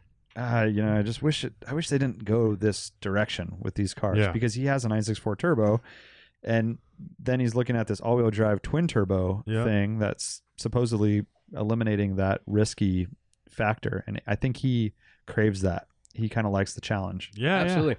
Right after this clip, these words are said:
Speaker 1: and mastering it, which Art and
Speaker 2: He was telling me at Cars and Coffee how the nine nine three is just very capable and, and good, but not as fun. He said,
Speaker 1: Yeah.
Speaker 2: you know, the nine six four or the nine six five is way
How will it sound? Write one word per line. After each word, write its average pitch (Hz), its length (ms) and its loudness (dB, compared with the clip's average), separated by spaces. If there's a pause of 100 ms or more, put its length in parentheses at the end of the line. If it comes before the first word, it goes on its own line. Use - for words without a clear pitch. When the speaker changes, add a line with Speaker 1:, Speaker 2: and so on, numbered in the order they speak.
(120)
Speaker 1:
and 117 120 0
mastering 107 440 0
it, 98 120 -4
which 123 320 -2
Art 117 300 0 (320)
and 98 360 -2
Speaker 2:
He 160 100 2
was 151 140 0
telling 170 260 0
me 151 80 2
at 120 80 0
Cars 123 200 0
and 107 100 -6
Coffee 113 340 4
how 104 120 2
the 98 120 0
nine 107 420 -2
nine 107 140 0
three 107 220 -2
is 92 100 -6
just 95 160 -8
very 107 240 2
capable 101 640 0
and, 90 180 0 (320)
and 107 220 -2
good, 104 500 2 (120)
but 113 280 2
not 117 300 2
as 104 140 -2
fun. 113 520 0
He 120 140 -4
said, 127 180 -4
Speaker 1:
Yeah. 160 220 0
Speaker 2:
you 113 100 -4
know, 98 160 -2 (240)
the 135 80 -4
nine 113 260 2
six - 240 -4
four 139 440 4
or 107 40 0
the 104 80 -2
nine 110 160 0
six 104 200 -6
five 110 280 0
is 98 140 -4
way 101 500 0